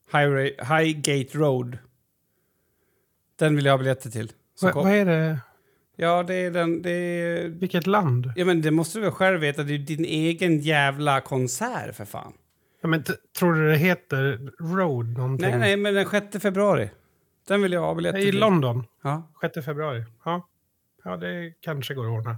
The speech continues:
Speaker 1: Mm, bra. Då har vi löst det i alla fall.
Speaker 2: Mm.
Speaker 1: Ja, men du, eh, d-, vad har, det var jävligt svamligt i-,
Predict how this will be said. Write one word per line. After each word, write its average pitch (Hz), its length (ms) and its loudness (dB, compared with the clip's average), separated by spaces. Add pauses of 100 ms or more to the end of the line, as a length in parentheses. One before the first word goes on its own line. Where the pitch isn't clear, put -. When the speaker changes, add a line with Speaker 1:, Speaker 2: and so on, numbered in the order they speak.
(100)
Speaker 1:
Mm, 143 240 -6
bra. 151 180 -12 (120)
Då 135 80 -10
har 139 60 -8
vi 139 60 -8
löst 147 240 -8
det 160 80 -8
i 147 40 -4
alla 123 120 -8
fall. - 180 -16 (540)
Speaker 2:
Mm. 208 120 -2
Speaker 1:
Ja, 190 180 6
men 208 180 2
du, 208 200 2 (140)
eh, 190 60 2 (400)
d-, 170 200 -12
vad 170 180 0
har, - 180 -4
det 156 140 0
var 120 240 -2
jävligt 147 340 0
svamligt 139 560 2
i-, 85 1080 -8